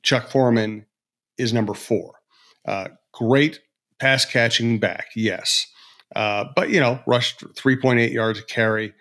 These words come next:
uh, six, you know, sixty-three yards a game. Uh, he was an excellent receiver, but I, I still think as versatile as he was, you still want somebody who can carry the ball and carry a,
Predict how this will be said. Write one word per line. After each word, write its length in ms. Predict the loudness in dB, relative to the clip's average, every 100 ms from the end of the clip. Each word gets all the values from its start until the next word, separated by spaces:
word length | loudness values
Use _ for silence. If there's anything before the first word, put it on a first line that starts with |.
| _ _ -8
uh, 460 | -4 -2 -2 -4 -8 -6
six, 480 | -2 0 -2 -8 -12 -10
you 100 | -2
know, 60 |
sixty-three 520 | 0 0 -2 0 2
yards 360 | 4 2 0 -4
a 40 |
game. 640 | -10 -2 2 2 2 0 -4 -14 -18 -8
Uh, 160 | -4
he 80 | 0
was 140 | 0 0
an 80 | 0
excellent 420 | 0 2 2 2
receiver, 640 | 2 4 6 6 2 -2 -8 -20 _ _ -14
but 360 | 0 0 0 -4 _ _ -2
I, 200 | 0 0 -6 _ _ -4
I 80 |
still 320 | -2 2 4 4
think 380 | 2 0 0
as 180 | -4 -2
versatile 480 | 2 4 4 2 2
as 100 | 2
he 120 | 0
was, 480 | 0 0 0 -4 -10 _ _ _
you 80 | -10
still 360 | -2 4 4 4
want 300 | 2 0 0
somebody 300 | 0 0 -4
who 60 |
can 140 | -8 -6
carry 300 | -2 -2 -2
the 100 | -4
ball 420 | -2 -2 -4 -6
and 160 | -10 -6
carry 380 | -2 0 0 -4
a, 240 | -8